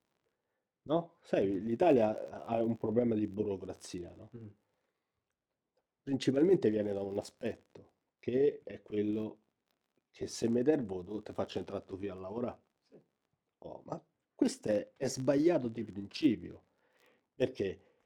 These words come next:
Speaker 1: Perché io non lo voglio fare quel lavoro alle poste, sta là.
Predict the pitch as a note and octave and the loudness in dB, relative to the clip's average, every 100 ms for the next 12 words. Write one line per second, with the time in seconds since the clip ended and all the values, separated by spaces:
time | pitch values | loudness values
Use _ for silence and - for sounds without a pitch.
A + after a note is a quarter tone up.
0 | _ _ _ C#4+ B3+ - A#2+ G2+ G2 A#2+ | _ _ _ -2 -2 4 4 4 0 0
1 | F#3 D3+ E3+ E3 C3 A#2 G3 C#3 G#2+ G#2+ | 2 4 6 6 4 4 4 4 2 0
2 | G#2 G#2 G#2 G2 F#2 F#2 F#2 _ - G#2 | -2 -2 -2 -4 -10 -16 -20 _ -8 -4
3 | G#2 G2 G#2+ G2+ - - G2 - - F#2+ | -4 -2 -2 -2 -6 -6 -8 -4 -4 -2
4 | F#2+ G2 G2+ G#2 | -2 -4 -4 -8